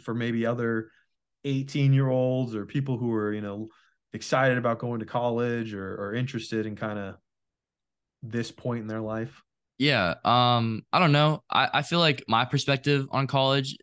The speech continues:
Speaker 2: is a good perspective to have. And it's just, like, everyone's in the same boat as you. So everyone's gonna feel embarrassed or do something stupid the first day or whatever. It's just, like, you just have to realize that people just don't care,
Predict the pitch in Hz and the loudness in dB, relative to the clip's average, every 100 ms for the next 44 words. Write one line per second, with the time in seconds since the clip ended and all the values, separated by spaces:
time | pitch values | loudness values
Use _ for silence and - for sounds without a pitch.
0 | - 98 104 95 90 98 123 123 120 120 | -4 0 2 2 0 2 2 2 0 0
1 | 123 110 98 92 90 104 123 120 - 107 | 0 -2 0 0 2 2 0 -4 -4 -2
2 | 107 - 120 110 - 123 98 - - _ | 0 0 0 0 2 2 2 -2 -12 _
3 | _ _ _ _ _ _ - 151 160 156 | _ _ _ _ _ _ 2 6 8 6
4 | 139 135 135 117 98 113 113 127 127 143 | 6 4 4 4 4 4 4 4 4 0
5 | 170 - 127 113 98 82 - _ _ - | -2 0 4 4 2 0 -6 _ _ -2
6 | 113 131 131 127 123 120 123 113 101 98 | 2 4 4 4 2 2 2 2 2 2
7 | 98 98 101 - 98 95 87 113 110 107 | 4 4 2 0 2 2 2 2 2 0
8 | 107 107 - 101 104 92 101 104 98 - | 2 0 2 0 0 -2 -2 -2 -2 0
9 | 98 95 95 92 95 95 101 104 - 107 | 2 2 2 2 0 0 0 0 0 0
10 | - 117 95 - - _ _ _ _ _ | 0 0 0 -4 -20 _ _ _ _ _
11 | _ _ - 139 - 160 - 110 113 117 | _ _ -2 2 4 2 4 4 6 4
12 | 110 - 110 104 101 - 95 87 92 71 | 2 0 0 2 0 0 -2 0 -2 -4
13 | 76 | -4